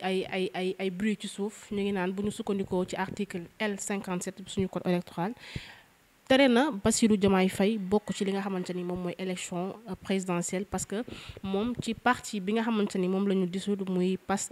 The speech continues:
euh, pastef ci la bokk. Te, euh, pour nga nekk candidat, fa parti bu nga xamante ni dañ koo dissoudre am un an nga soog a mën a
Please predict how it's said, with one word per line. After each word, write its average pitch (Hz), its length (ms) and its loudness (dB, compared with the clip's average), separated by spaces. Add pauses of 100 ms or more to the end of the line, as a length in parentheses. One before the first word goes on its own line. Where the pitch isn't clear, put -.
euh, 175 220 2
pastef - 720 0
ci - 140 4
la 226 80 6
bokk. 175 380 0
Te, 233 160 4 (480)
euh, 202 60 0 (100)
pour 285 180 2
nga 247 340 4 (120)
nekk 208 520 0
candidat, 208 560 2 (600)
fa 240 160 6
parti - 420 -2
bu 196 140 0
nga 220 80 4
xamante 214 280 0
ni 190 120 2
dañ 202 60 2
koo 196 160 2
dissoudre 185 360 -4
am 196 140 0 (140)
un 240 180 6
an 202 200 2 (360)
nga 196 80 0
soog 202 240 0
a 190 80 -2
mën 190 160 0
a 180 140 -2